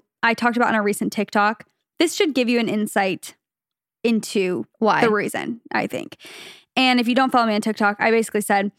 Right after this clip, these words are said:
Speaker 1: that I was just remembering this time when she texted me and said, like, "Do you ever just," maybe we were already having a conversation, I don't remember, but she was like, "Do you ever just feel so, like, ugly and not confident and, like, not happy with your body and b-,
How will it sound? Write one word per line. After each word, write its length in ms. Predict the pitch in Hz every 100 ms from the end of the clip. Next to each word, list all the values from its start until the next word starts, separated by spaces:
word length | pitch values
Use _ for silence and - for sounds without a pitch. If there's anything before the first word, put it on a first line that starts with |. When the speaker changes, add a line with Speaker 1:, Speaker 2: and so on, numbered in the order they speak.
| _ - _ _ -
Speaker 1:
that 200 | 226 214
I 40 |
was 100 | 226 208
just 120 | 208
remembering 340 | 226 226 220
this 120 | 208
time 420 | - 285 233 214 214
when 480 | 214 202 202 196
she 180 | - 226
texted 360 | 277 262 - 208
me 160 | 208
and 140 | 202 202
said, 240 | 202 202 -
like, 320 | 196 202 - _ _ _ _
"Do 100 | 302
you 60 |
ever 180 | 311 330
just," 200 | 320 294 -
maybe 220 | 302 359
we 60 | 294
were 80 | 214
already 180 | 214 214
having 160 | 202
a 20 |
conversation, 460 | 190 196 - 202 202
I 40 |
don't 80 | 185
remember, 260 | 208 196 202
but 200 | 196 -
she 140 | -
was 60 | 208
like, 140 | 214
"Do 80 | -
you 60 | 294
ever 140 | 349
just 180 | 392 -
feel 160 | 311
so, 380 | 277 - 254 254
like, 240 | 247 233 - - - - _ 269
ugly 460 | 254 240 262 254
and 120 | 233
not 220 | 226 220 -
confident 640 | 220 208 220 208 202 196
and, 80 | 208
like, 260 | 185 - _ _ _
not 200 | 247 240
happy 220 | 233 226 233
with 80 | 226
your 80 |
body 540 | 196 208 202 202 202 202
and 180 | 208
b-, 80 | -